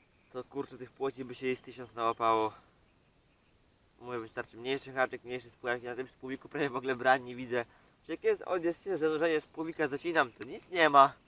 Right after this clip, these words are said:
A jak w ogóle brania nie ma i mam zamiar przyrzucić zestaw, to co płoć siedzi, to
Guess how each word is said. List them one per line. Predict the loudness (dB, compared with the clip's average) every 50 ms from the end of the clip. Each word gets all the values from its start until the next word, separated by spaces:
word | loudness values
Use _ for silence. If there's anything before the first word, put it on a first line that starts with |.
| _ _ _ _ _ _ _ _ _ _ _ _ _ _ -4
A | 0
jak | 0 0 0
w | -2 -4
ogóle | 0 2 4 4 4 4
brania | 8 10 10 10 10 10 8
nie | 6 4 4 4
ma | 6 6 4 4
i | 4
mam | 0 0 0
zamiar | 0 0 0 0 -2 -2 -4
przyrzucić | -8 -14 -10 -10 -10 -10 -12 -14 -8
zestaw, | -4 -2 -2 2 4 4 4 4
to | 2 -6 _ _ _ _ _ _ _ _ _ _ _ -14 -14
co | -10 -4
płoć | 0 0 0 0
siedzi, | 0 -4 -2 0 2 2 0 -2 -8
to | -12 -12